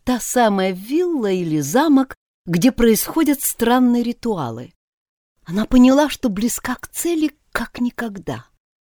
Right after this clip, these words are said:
И в этот миг у нее возникло странное волнующее видение. Сады Ватикана затопила страстная музыка танго. И она,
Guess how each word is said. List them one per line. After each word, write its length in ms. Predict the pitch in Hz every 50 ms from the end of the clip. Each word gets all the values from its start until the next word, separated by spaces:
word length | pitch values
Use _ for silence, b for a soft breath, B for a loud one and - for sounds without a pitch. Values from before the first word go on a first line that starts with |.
| _ _ _ _ _ _ _ _ _
И 100 | - 240
в 60 | 233 320
этот 300 | 285 - 254 - - 233
миг 240 | 262 311 415 427 - - - -
у 60 | 262 233
нее 220 | 247 285 339 349
возникло 560 | 262 262 247 208 247 294 311 - 269 254 254
странное 760 | 220 - - - _ - 226 254 302 349 349 339 311 311 302
волнующее 760 | 254 262 277 269 254 269 277 294 285 277 262 - - - 269 262
видение. 760 | 226 214 214 220 180 139 117 135 127 123 123 117 117 120 - _ _ _ _ _ _ _ _ _ _ _ _ -
Сады 480 | - - - 214 208 202 220 294 269
Ватикана 720 | 196 220 208 - - 202 - - 302 339 349 302 254 220 196
затопила 540 | 156 220 220 - 247 247 - 330 294 285 254
страстная 760 | - - - _ - 233 262 294 269 - - - 254 247 233
музыка 480 | 220 233 233 208 247 240 - 240 226 - _
танго. 460 | - 156 127 120 127 151 - - - - _ _ _ _ _ _ _ _ _ _ _ -
И 100 | 220 226
она, 480 | 226 220 254 285 339 339 277 - -